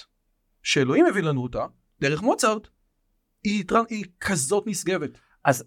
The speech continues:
Speaker 2: אני אתן
Speaker 1: אפ-, אפשר לשאול שאלה, זאת יכולה להיות שאלה בתורת המוזיקה, זה יכולה להיות שאלה במתמטיקה,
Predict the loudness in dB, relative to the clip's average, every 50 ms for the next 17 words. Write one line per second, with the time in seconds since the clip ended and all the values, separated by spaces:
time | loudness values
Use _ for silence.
0 | 2 4 6 8 8 6 4 0 -2 -2 0 0 -2 -2 -4 -6 -8 -8 -8 -10
1 | -12 -12 -10 -4 0 2 2 2 2 0 -4 -6 -6 -6 -4 -4 2 4 4 4
2 | 4 0 -6 -6 -6 -6 -4 -4 -4 -4 -4 -4 -4 -4 -4 -2 -2 -2 -4 -4
3 | -6 -8 -10 -8 -8 -6 -4 -4 -4 -4 -4 -4 -6 -6 -4 -2 -2 -2 -2 -4
4 | _ _ _ _ -4 -4 -4 -2 0 0 0 0 -2 -4 -2 -2 -2 -2 -2 -2
5 | -2 -4 -6 -6 -4 -2 -2 -2 -2 -2 -4 -6 -8 -12 -8 -4 -4 -4